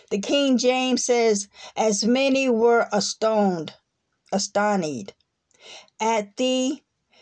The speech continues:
his visage was so marred, more than any man, and his form more than the sons of men." Listen, where is that one that I was reading? I was like,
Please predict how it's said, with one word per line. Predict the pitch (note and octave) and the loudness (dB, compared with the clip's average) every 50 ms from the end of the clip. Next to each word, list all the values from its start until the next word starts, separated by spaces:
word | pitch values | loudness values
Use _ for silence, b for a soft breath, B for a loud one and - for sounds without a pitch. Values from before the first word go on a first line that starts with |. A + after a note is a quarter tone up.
| b b b | b b b
his | b - C#4+ C#4 C#4 C4 A#3+ - _ _ - | b 0 2 2 2 2 0 -4 _ _ -4
visage | G3 G3 F#3+ G3+ B3 B3+ B3+ - - E3+ C#3+ C3 - - - - - _ _ _ _ _ _ b b b b b b b | -2 0 2 4 2 2 0 -2 -2 -2 -2 -2 -2 -6 -10 -10 -12 _ _ _ _ _ _ b b b b b b b
was | F#3 G#3 G3 G3 - | 0 2 2 2 0
so | - - B3+ B3+ B3+ C4 B3+ A#3 | 0 2 2 4 4 6 4 4
marred, | G#3 A3 A3+ A#3 A#3 A#3+ A#3+ A3 G3+ F3+ E3+ D#3 C3+ - - - _ _ _ _ _ _ _ b b b b b b b | 4 4 4 4 4 4 4 4 2 2 2 0 -2 -4 -8 -14 _ _ _ _ _ _ _ b b b b b b b
more | G3 A3 A#3 B3+ C4+ C#4 C#4 C4+ | 2 4 6 6 6 6 6 4
than | A#3 A3 B3 B3 A#3 G#3 G3 - | 4 4 4 2 2 0 -2 -4
any | B3 C4+ C#4+ C#4 C#4 C#4 C4+ | -2 0 0 2 2 2 2
man, | B3+ B3 B3 C4 C4+ C4+ C4+ C4 A#3 G3+ | 2 2 2 2 2 0 0 -2 -2 -2
and | - B3 B3 A#3+ A#3 | -2 0 0 0 2
his | D#4 C#4+ B3 A#3+ - | 2 2 2 2 0
form | - - - C4 C4+ C4 B3+ A#3+ A#3 G#3+ G#3 G#3 G3+ B B B B B | -2 -4 0 2 2 4 4 4 4 4 2 0 0 B B B B B
more | G#3 A3+ B3 B3+ B3 A#3+ A3+ G#3 F#3+ G3 - - | 2 4 6 6 6 6 6 4 2 0 -6 -4
than | A3+ G#3 A#3+ A#3+ A#3 | 0 2 2 4 2
the | A3 G3+ | 2 0
sons | - - - B3 A#3+ A#3 A3+ A3 A#3+ G#3+ - - - | -2 -2 -2 0 2 2 2 0 0 -2 -4 -2 0
of | A3+ G#3+ G#3 F#3 F#3 | 2 2 2 2 2
men." | G#3 A3 A#3 B3 B3 A#3 G3 F3+ G3+ G3+ B B B B B | 2 2 2 2 2 2 0 0 -2 -4 B B B B B
Listen, | A3 A#3+ B3 B3 A#3 - - - C3+ C3 F#3 G3 - - _ _ _ _ _ _ _ _ _ _ b b b b b _ _ _ _ _ _ _ _ | 0 4 4 4 4 2 0 -4 -4 -4 -6 -8 -12 -20 _ _ _ _ _ _ _ _ _ _ b b b b b _ _ _ _ _ _ _ _
where | - F#3+ G#3 A#3 G#3+ | -6 -2 0 2 2
is | F#3+ F3 E3 - | 2 0 0 -2
that | F#3 E3 D#3+ - - | -4 -4 -4 -6 -8
one | F3 F3 F3+ F3+ F3 | -6 -4 -4 -4 -2
that | F3+ F#3 F3+ | -2 -2 -2
I | F3+ F3 | -2 0
was | F3+ F3+ E3+ F3+ G3+ | -2 -2 -4 -2 0
reading? | G3 G3+ G3+ G3+ G3+ G3+ | 2 4 4 4 2 2
I | A3 A3+ | 2 2
was | A3 G#3 G3+ G3+ | 0 0 0 2
like, | G#3 G#3 G#3 G3+ G3 G3+ | 2 2 2 2 0 -2